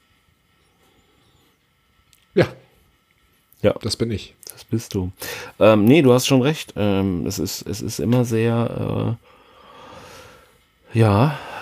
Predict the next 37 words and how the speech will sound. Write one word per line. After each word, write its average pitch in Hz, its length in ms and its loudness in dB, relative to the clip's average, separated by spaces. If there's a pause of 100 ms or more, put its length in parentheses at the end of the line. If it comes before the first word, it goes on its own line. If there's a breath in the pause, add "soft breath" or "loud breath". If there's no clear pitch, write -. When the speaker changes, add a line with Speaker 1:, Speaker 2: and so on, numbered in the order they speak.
(160 loud breath)
Speaker 1:
Aber 113 100 4
die 120 80 6
sind 120 160 2
sehr 123 140 6
auf 185 100 6
den 117 100 0
Punkt, - 300 2
das 92 100 0
ist - 80 -6
doch 101 100 2
gut. 202 180 0
Speaker 2:
Ja, 95 180 2
unbedingt. 73 600 -4 (460)
Also 85 240 -4
das - 220 -6
traue 85 220 0
ich - 80 -8
uns 78 180 -6
an. 80 120 -4
Speaker 1:
Also 110 160 2
muss 113 180 2
der 117 140 4
auch 110 40 6
nicht, 127 260 2
man 101 120 0
muss 117 140 -2
da 110 100 4
auch 113 40 4
nicht 120 160 0
groß - 400 0 (580)
ausschweifen. 92 760 -4
Speaker 2:
Nö, 165 260 8
natürlich 151 380 2
nicht. 117 200 0
Das 117 60 -4
ist, 117 220 -2
Speaker 1:
Abschweifen. 147 120 -6